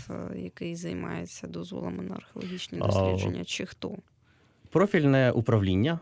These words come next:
Speaker 2: з охорони культурної
Speaker 1: Культурної
Speaker 2: спадщини,
Speaker 1: спадщини.
Speaker 2: так, займається цими питаннями.
Speaker 1: А, і в складі цього управління рішення приймає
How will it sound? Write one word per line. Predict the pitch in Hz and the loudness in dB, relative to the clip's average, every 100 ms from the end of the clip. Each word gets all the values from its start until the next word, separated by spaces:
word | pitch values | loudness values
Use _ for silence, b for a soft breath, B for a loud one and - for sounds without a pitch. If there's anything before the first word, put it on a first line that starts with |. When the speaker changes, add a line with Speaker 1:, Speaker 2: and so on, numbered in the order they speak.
| - | -2
Speaker 2:
з | 107 | -2
охорони | 104 117 160 156 143 131 - | 2 4 4 4 4 2 -2
культурної | - 98 165 156 120 | -2 -2 0 2 4
Speaker 1:
Культурної | |
Speaker 2:
спадщини, | 92 92 87 - 95 | 4 -2 -4 -2 0
Speaker 1:
спадщини. | 90 - 90 | 0 0 -2
Speaker 2:
так, | 95 | 0
займається | 95 143 147 - | 0 2 0 -2
цими | 92 113 98 | 0 2 2
питаннями. | 107 107 - 98 101 113 _ b b b b b _ - B B B | -2 -8 -8 -8 -10 -12 _ b b b b b _ -20 B B B
Speaker 1:
А, | - 185 170 160 - - _ - - _ _ | 0 2 4 2 -2 -8 _ -20 -20 _ _
і | 202 202 | -4 -4
в | 185 | -4
складі | - 233 262 226 | 0 2 4 2
цього | 214 220 202 | 2 0 -2
управління | 196 190 196 208 302 285 240 | -4 -4 -6 -4 -2 0 2
рішення | 233 262 247 226 | 2 2 0 -2
приймає | 208 202 202 196 196 190 196 | -2 -4 -2 -2 -2 -2 -4